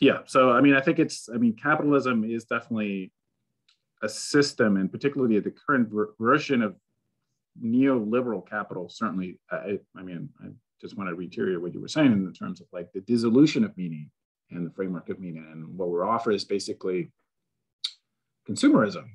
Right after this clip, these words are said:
you know, uh, which tends to be vacuous and, and empty. And at the same time, along with the dissolution of meaning, we're seeing,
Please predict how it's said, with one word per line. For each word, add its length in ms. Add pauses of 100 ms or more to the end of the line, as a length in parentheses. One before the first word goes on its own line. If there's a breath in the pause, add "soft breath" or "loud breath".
(140)
you 160
know, 300
uh, 220 (180)
which 340
tends 200
to 100
be 420 (580)
vacuous 600
and, 340 (140)
and 260
empty. 400
And 180
at 100
the 60
same 200
time, 480 (1200)
along 300
with 140
the 80
dissolution 500
of 80
meaning, 420
we're 120
seeing, 440